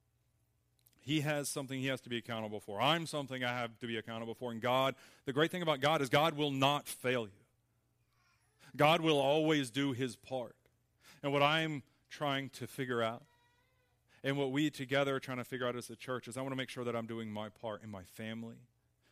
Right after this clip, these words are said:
in the church, in my relationships, in my friendships, in my spheres of it. Am I being obedient to what God is telling me to do? Hopefully that answer when we ask it is yes.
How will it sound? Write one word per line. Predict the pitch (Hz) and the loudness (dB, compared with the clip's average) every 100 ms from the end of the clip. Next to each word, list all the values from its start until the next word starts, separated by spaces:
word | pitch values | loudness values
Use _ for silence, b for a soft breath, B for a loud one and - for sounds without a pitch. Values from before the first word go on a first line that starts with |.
| b - | b -20
in | |
the | 92 | -20
church, | - - 110 104 - _ - _ _ _ _ | -18 -12 -10 -10 -12 _ -20 _ _ _ _
in | 117 | -8
my | 107 | -6
relationships, | 98 95 104 - 104 113 101 - | -4 -4 -6 -8 -12 -8 -8 -10
in | 110 | -14
my | 95 87 | -14 -16
friendships, | - 120 110 - 113 90 - - b b | -10 -8 -8 -10 -14 -16 -20 -20 b b
in | 117 | -10
my | 120 123 | -6 -6
spheres | 123 - 123 113 | -8 -8 -8 -8
of | |
it. | 117 | -12
Am | 113 104 | -12 -16
I | 117 120 127 123 | -16 -16 -16 -16
being | 123 123 120 | -14 -12 -12
obedient | 113 107 113 104 104 98 _ _ b b b b | -14 -8 -8 -8 -14 -20 _ _ b b b b
to | - | -12
what | 127 | -8
God | 117 110 113 | -4 -4 -4
is | 104 | -10
telling | - 107 104 101 | -10 -8 -8 -10
me | 104 | -12
to | 101 95 | -14 -18
do? | 101 98 123 _ _ _ _ _ _ _ _ _ _ _ _ _ _ _ _ _ _ _ _ _ _ _ _ _ _ _ _ _ _ _ _ | -20 -20 _ _ _ _ _ _ _ _ _ _ _ _ _ _ _ _ _ _ _ _ _ _ _ _ _ _ _ _ _ _ _ _ _
Hopefully | - 151 120 113 | -8 -8 -6 -4
that | 117 | -4
answer | 131 - | -6 -8
when | 110 107 | -10 -10
we | 107 | -8
ask | 131 127 - | -10 -10 -14
it | 101 _ _ - | -16 _ _ -20
is | 92 | -16
yes. | 101 117 - - | -10 -8 -10 -16